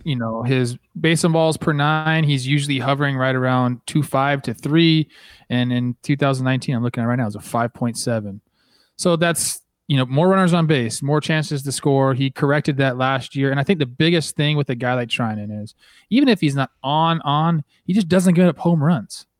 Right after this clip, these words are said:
So when you don't give up home runs, you get a ton of ground balls, you limit the chance to have big innings against your team. It's exactly what a team like the Dodgers is looking for. Ground balls, uh, keep the home runs down,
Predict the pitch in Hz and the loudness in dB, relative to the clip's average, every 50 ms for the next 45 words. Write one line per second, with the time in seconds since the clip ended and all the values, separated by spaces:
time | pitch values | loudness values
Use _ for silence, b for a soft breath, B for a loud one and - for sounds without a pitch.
0 | _ _ _ _ - - 175 170 165 180 226 196 160 170 190 170 - 175 170 160 | _ _ _ _ -6 -2 0 2 2 2 2 2 2 2 0 0 0 -2 -2 -2
1 | 151 147 151 156 151 - - 127 135 139 123 - - 156 156 151 143 143 147 147 | -2 -2 -2 -2 -2 -4 -6 -4 -4 -4 -4 -4 -4 -4 -2 -2 -2 -2 -2 -2
2 | 143 135 123 131 135 143 147 147 139 151 147 147 147 139 139 151 165 175 175 175 | -2 -2 -2 0 0 2 0 0 -2 -4 -6 -4 -4 -4 -2 0 0 2 2 2
3 | 170 170 _ _ 156 147 143 139 135 - - - 165 151 147 147 139 - - 127 | 0 -2 _ _ -16 -8 -6 -6 -6 -6 -8 -6 -4 -2 -2 -2 -4 -6 -8 -6
4 | 135 135 135 131 127 120 _ _ _ - 160 160 156 147 139 139 135 131 131 123 | -4 -2 -2 -2 -4 -6 _ _ _ -2 -2 0 0 0 -2 -2 -2 -4 -6 -6
5 | 120 117 117 123 120 110 - - 117 - - 131 131 131 127 127 123 b b b | -10 -8 -6 -6 -8 -8 -8 -10 -12 -10 -6 -6 -4 -2 -2 -4 -6 b b b
6 | b b b b b b - 113 113 113 113 131 131 135 135 - 139 127 120 120 | b b b b b b -14 -14 -12 -8 -4 -4 -2 -4 -4 -4 -4 -2 -2 0
7 | 117 123 - - 120 - - 135 127 123 117 - 113 110 113 113 117 117 113 110 | -2 -4 -4 -8 -12 -6 -4 -2 -2 -2 -2 -4 -4 -2 0 0 0 0 -2 -4
8 | 110 110 107 107 - 113 - - - - - - - - 151 - _ _ _ _ | -6 -8 -10 -12 -14 -16 -16 -16 -18 -16 -16 -18 -16 -16 -16 -18 _ _ _ _
9 | _ _ - 135 143 151 151 147 151 147 147 147 143 143 143 139 - - b b | _ _ -2 0 0 2 2 2 2 2 2 4 4 2 2 0 -2 -8 b b
10 | b b b b b b b b b 95 95 101 98 98 98 95 95 90 - _ | b b b b b b b b b -12 -12 -12 -12 -12 -14 -14 -14 -16 -18 _
11 | _ _ _ _ _ _ _ - 165 170 170 160 151 165 165 156 151 151 151 147 | _ _ _ _ _ _ _ -4 -4 -2 0 2 2 2 2 2 2 0 0 0
12 | 151 151 147 139 - - - - 120 117 135 143 151 151 147 151 147 147 151 143 | 0 0 -2 -4 -6 -12 -14 -14 -6 -2 -2 0 0 0 0 0 0 0 -2 -4
13 | 131 | -6